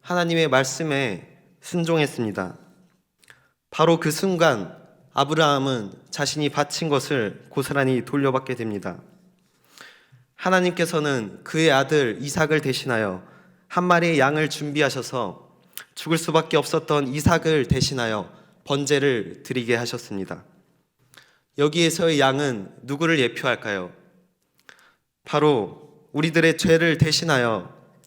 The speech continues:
죽으신 예수 그리스도를 예표합니다. 이처럼 하나님께서는 죽을 수밖에 없는 죄인인 우리를 위해 자신의 하나뿐인 아들인 예수님을 이 땅 가운데로 보내셨습니다.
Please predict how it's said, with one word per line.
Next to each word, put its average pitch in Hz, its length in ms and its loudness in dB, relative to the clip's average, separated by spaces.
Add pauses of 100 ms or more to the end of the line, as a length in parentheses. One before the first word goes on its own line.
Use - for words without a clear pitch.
(240)
죽으신 143 500 -4
예수 135 320 0
그리스도를 147 500 -2
예표합니다. 101 640 -8 (1080)
이처럼 143 520 2
하나님께서는 160 960 0 (500)
죽을 165 240 -4
수밖에 160 420 -2
없는 127 580 -2 (360)
죄인인 147 520 2
우리를 160 400 2
위해 127 460 -2 (420)
자신의 160 380 -2
하나뿐인 170 520 0
아들인 123 580 -2 (460)
예수님을 151 640 2
이 139 160 -4
땅 156 180 2
가운데로 123 760 0
보내셨습니다. 117 760 -10